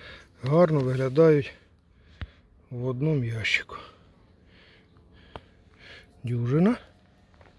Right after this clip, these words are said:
І улипка Лаури. <clears throat> Головне, що вона не уходить у такий темний колір. Розовий, розовий, приятний,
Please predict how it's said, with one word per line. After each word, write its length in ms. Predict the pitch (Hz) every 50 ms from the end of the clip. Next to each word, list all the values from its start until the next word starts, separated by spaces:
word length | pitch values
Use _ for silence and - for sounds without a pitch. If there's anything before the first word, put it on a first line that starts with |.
| _ _ - - - - - - - - _ - -
І 80 | 185
улипка 420 | 180 190 214 226 220 - - - 131
Лаури. 680 | 120 123 123 120 113 - 175 131 117 120 123 120 123 - -
<clears throat> 200 | - 175 196 175
Головне, 400 | 151 156 170 180 190 214 220 190
що 140 | - - 160
вона 180 | 160 160 160
не 120 | 156 156 156
уходить 520 | 156 151 - - 196 202 170 165 160 - _ - - - - - - - - - _ _ _ _ -
у 400 | 135 139 143 147 147 147 147 139 110 - -
такий 260 | - 135 - - 131
темний 380 | - - 160 160 156 143 135
колір. 320 | 117 - - 120 113 107 95 - -
Розовий, 600 | 131 135 143 170 175 165 143 120 123 113 107 101 - - -
розовий, 500 | 120 123 135 165 185 190 170 165 165 160
приятний, 640 | 143 - - 131 127 135 151 156 - - 135 135 120